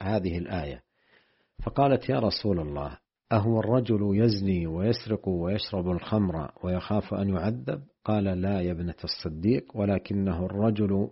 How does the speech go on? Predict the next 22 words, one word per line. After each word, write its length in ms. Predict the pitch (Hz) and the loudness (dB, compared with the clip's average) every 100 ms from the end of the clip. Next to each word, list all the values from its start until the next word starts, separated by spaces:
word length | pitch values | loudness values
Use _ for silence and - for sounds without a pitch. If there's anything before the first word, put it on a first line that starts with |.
| - | -6
يصوم 420 | 92 - 123 120 | -8 0 2 4
ويصلي 800 | 104 98 95 90 - 127 127 110 | 4 4 2 0 -2 -2 0 2
ويتصدق 840 | 98 92 90 92 - 123 123 135 - _ _ _ _ _ - | 2 2 -2 -6 -4 -4 -2 -8 -8 _ _ _ _ _ -4
وهو 220 | 92 101 | 2 2
يخاف 480 | 90 - 104 95 101 98 - | 2 0 0 0 -2 -2 -2
ألا 240 | 110 101 92 | 0 2 2
يقبل 560 | 98 92 90 87 87 - | -2 -2 -4 -2 -6 -4
منه". 260 | 90 76 - _ _ _ _ _ _ _ _ 101 | -4 -4 -10 _ _ _ _ _ _ _ _ 0
وروى 400 | 117 147 147 143 | 2 4 2 0
ابن 340 | - 117 117 | 0 0 2
أبي 300 | 131 123 110 | 2 2 2
حاتم 420 | - 117 120 107 | 2 -2 -2 -4
في 180 | 95 110 | 0 0
تفسيره 840 | - 98 - 127 123 92 95 92 | 0 -4 -2 0 2 2 0 -2
عن 140 | 92 101 | -2 0
وهيب 420 | 95 92 120 98 | 0 2 2 4
بن 240 | 92 90 | 0 0
الورد 480 | 87 92 104 82 71 | 0 0 0 -2 -6
رحمه 460 | - - 92 78 82 | -8 -6 -4 -4 -4
الله 320 | 82 90 71 _ _ _ _ _ - | -4 -4 -6 _ _ _ _ _ 0
أنه 340 | 120 117 101 92 | 4 6 4 2
قرأ: 520 | - 113 98 101 | 0 0 0 -2